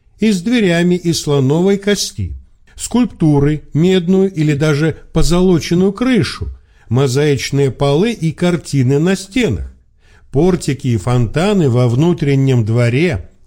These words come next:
атриуме, прекрасный вид из того же атриума и из окон – а в случае дворца Хармизда прямо на море с кораблями.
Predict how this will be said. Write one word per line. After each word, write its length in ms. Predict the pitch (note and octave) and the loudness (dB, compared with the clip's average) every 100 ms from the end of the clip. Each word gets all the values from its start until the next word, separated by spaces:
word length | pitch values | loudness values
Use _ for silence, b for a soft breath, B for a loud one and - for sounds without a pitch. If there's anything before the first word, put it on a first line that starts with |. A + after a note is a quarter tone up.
| - | -6
атриуме, 880 | A2+ D3+ D3+ C#3+ B2+ G#2 E2+ C2 - b b - | -2 -2 -2 0 0 0 -2 -6 -16 b b -2
прекрасный 640 | C#3 C3+ D3+ D3 - D#3 | -2 0 0 0 0 0
вид 300 | D3+ G#3+ G#3 | 2 0 0
из 180 | B2 G2 | -2 -2
того 320 | - B2+ C3 | -2 0 2
же 180 | A2 C#3 D#3 | 2 0 -2
атриума 720 | D3 A2+ A#2+ A#2 A#2 A2 A2 | -4 -2 0 0 0 0 -2
и 220 | B2+ B2+ | -2 0
из 200 | C#3 - - | 0 -4 -4
окон – 540 | B3 C4+ E3+ G#2 C2+ - _ _ b b | -2 -2 0 -2 -2 -12 _ _ b b
а 140 | A2 A#2+ | -6 -4
в 60 | |
случае 480 | - D3+ C#3+ - B2+ | -4 -2 -2 0 -2
дворца 440 | A#2+ C3 B2 - A2+ | 0 -2 -2 -2 -2
Хармизда 800 | D3 D3 E3 B3+ A#3 G2 F2+ | -2 0 0 0 -2 -2 -4
прямо 480 | D#2 A2+ D3 G#3 G#3+ | -4 -2 0 0 0
на 220 | G#3+ C3+ | 0 2
море 580 | B2 A2+ C3+ C#3 C#3+ C#3 | 2 2 2 2 0 -2
с 140 | - - | -8 -8
кораблями. 800 | A#2+ G#2+ G2 F2 C#2+ C#2 B1+ | -4 -2 -2 -2 -4 -8 -12